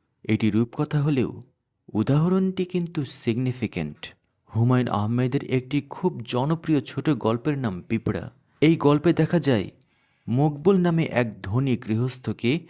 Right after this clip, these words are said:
সারাক্ষণই পিঁপড়া তাড়া করে। এর থেকে বাঁচার জন্য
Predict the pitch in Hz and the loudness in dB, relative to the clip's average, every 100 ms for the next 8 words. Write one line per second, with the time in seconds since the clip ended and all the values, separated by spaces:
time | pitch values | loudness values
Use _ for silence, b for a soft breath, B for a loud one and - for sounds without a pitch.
0 | B B - - 151 180 185 - 160 131 | B B -4 0 2 2 0 -4 -2 -2
1 | 120 - 147 147 120 107 101 98 92 85 | -4 2 2 4 0 0 -2 -2 -4 -6
2 | - _ _ _ _ 107 107 - 101 98 | -12 _ _ _ _ 0 0 0 0 0
3 | 98 104 - 147 131 156 139 147 | 2 2 2 -2 0 0 0 -2